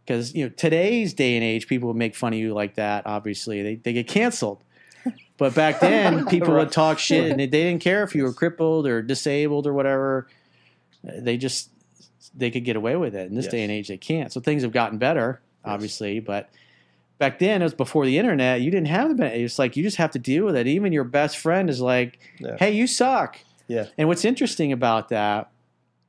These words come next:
Speaker 1: is that most people, especially people close to you, they wanna see you doing well, but they don't like you doing better than them.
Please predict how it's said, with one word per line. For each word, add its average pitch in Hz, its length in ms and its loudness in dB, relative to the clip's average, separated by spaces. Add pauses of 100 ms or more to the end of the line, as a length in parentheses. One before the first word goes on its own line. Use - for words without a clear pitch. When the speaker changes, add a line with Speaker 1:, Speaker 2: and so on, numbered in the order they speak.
(280)
Speaker 1:
is 127 200 -2
that 135 200 2
most 151 380 0
people, 190 460 -2
especially 175 340 0
people 131 180 -4
close 123 300 -2
to 151 80 -2
you, 127 40 -2
they 127 80 0
wanna 160 180 -2
see 170 220 -6
you 160 120 -4
doing 117 320 -2
well, 185 380 -2 (420)
but 120 180 -4
they 120 140 -2
don't 120 400 -2
like 110 240 -4
you 110 60 -6
doing 107 220 -4
better 104 240 -4
than 95 180 -8
them. 101 240 -10